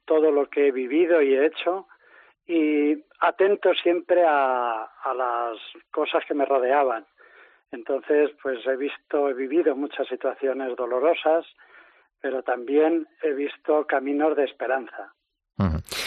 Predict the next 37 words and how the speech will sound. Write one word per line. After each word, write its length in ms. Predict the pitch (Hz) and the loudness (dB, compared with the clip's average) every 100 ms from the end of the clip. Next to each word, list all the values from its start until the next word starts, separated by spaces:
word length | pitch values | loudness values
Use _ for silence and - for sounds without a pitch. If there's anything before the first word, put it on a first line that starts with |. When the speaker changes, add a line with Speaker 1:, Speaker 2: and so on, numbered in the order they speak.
| - | -8
Speaker 2:
Al, 160 | 87 92 | -6 -4
al 160 | 98 92 | -4 -2
salir 300 | 95 110 131 | -2 -2 0
del 300 | 147 120 98 | 0 0 0
seminario 500 | 110 101 110 120 101 | 0 2 2 2 0
que 100 | 101 | -4
te 260 | - - | -4 -4
destinan, 520 | 76 - 113 123 127 | -4 -2 0 0 0
creo, 260 | 110 110 110 | 0 2 4
a 60 | 104 | 2
la 80 | |
parroquia 300 | 90 95 90 | 0 -2 0
de 40 | 90 | -2
Santa 220 | 92 90 | 0 0
María 180 | 90 85 | 0 0
del 320 | 82 80 80 | 0 -2 -6
Parque, 680 | - 101 98 _ 101 101 101 | -2 -2 -2 _ -2 0 -2
te, 300 | - 90 87 | -6 -8 -6
te 160 | 90 87 | -8 -6
dejan 320 | 90 - 98 | -6 -2 -2
una 380 | 95 92 90 85 | 0 0 0 -2
Speaker 1:
Sí. 60 | 85 | -2
Speaker 2:
casa, 260 | 101 - | -2 0
¿no?, 100 | 87 | -2
donde 200 | 101 87 | -2 -2
vives 160 | 85 95 | -2 -2
con 160 | - 92 | -2 -2
otros 240 | 87 87 | -2 -2
dos 100 | 92 | -2
compañeros 460 | - 90 92 87 87 | -2 -2 -2 -2 -2
sacerdotes 580 | 85 87 85 82 92 | -4 -2 -4 -2 -4
en 100 | 90 | -2
la 60 | 85 | -2
uva 200 | 92 90 | 0 -2
de, 220 | 82 82 85 | -2 -4 -4
de 160 | 87 | -4
Hortaleza, 560 | 87 85 87 98 - | -4 -2 -2 -2 -2